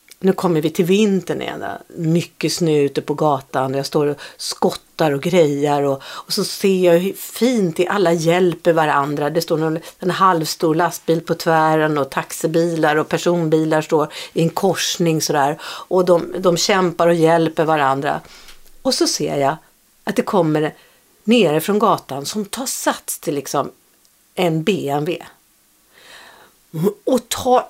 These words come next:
slirar upp. Och så ser jag, det sitter en ung kille där. Och han bara slirar, brr, brr, brr, och tar, gasar allt vad han orkar för att ta sig förbi den här lastbilen och de här bilarna, bara b-, t-, förbi snabbt som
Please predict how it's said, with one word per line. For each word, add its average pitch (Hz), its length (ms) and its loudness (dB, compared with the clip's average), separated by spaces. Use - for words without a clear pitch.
slirar 311 1120 4
upp. 170 280 2
Och 262 140 2
så 339 120 2
ser 220 240 0
jag, 175 100 4
det 185 80 4
sitter 180 400 0
en 156 140 0
ung 165 280 0
kille 156 360 -2
där. - 220 -4
Och 226 120 2
han - 400 -2
bara 165 120 0
slirar, 277 680 4
brr, 285 260 6
brr, 330 420 4
brr, - 160 4
och 311 80 4
tar, 254 440 2
gasar 311 440 6
allt 285 160 4
vad 269 120 2
han 269 80 4
orkar 233 420 2
för - 160 2
att 320 100 2
ta 330 260 4
sig 320 160 0
förbi 269 760 2
den 240 140 4
här 226 60 4
lastbilen 226 880 4
och 208 80 8
de 208 160 6
här 202 120 2
bilarna, 202 480 6
bara 185 180 2
b-, 302 80 0
t-, 233 240 0
förbi 294 520 6
snabbt 208 360 0
som 214 280 2